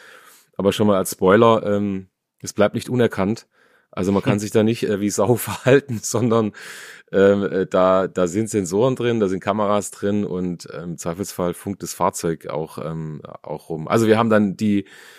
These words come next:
Speaker 1: die vier Plä-, Plätze, die haben wir ausgereizt, wir haben sie aber
Speaker 2: Mhm.
Speaker 1: nicht, ähm, überreizt, weil wir,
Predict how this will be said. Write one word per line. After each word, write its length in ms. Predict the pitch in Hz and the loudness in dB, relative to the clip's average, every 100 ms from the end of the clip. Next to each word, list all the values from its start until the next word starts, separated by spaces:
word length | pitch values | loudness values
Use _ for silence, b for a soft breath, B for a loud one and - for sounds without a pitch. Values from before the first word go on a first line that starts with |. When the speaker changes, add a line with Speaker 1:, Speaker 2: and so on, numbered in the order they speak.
| B B 101 | B B -8
Speaker 1:
die 80 | |
vier 180 | - 110 | 0 0
Plä-, 220 | - 95 | 2 -4
Plätze, 360 | 87 113 107 - | -2 -2 -2 0
die 100 | 101 | 4
haben 40 | |
wir 60 | 107 | 6
ausgereizt, 760 | 123 - 117 113 120 - - | 4 4 4 4 4 0 -6
wir 80 | 90 | -4
haben 100 | 101 | -2
sie 100 | 98 | -2
aber 100 | 90 | 0
Speaker 2:
Mhm. 80 | 98 | 0
Speaker 1:
nicht, 160 | 104 - | 0 -2
ähm, 420 | 92 98 92 73 | -4 -2 -4 -6
überreizt, 720 | - 110 107 104 104 - - - | -4 2 4 6 4 2 -10 -14
weil 280 | 50 87 95 | -12 -6 -2
wir, 280 | 95 90 | -2 -4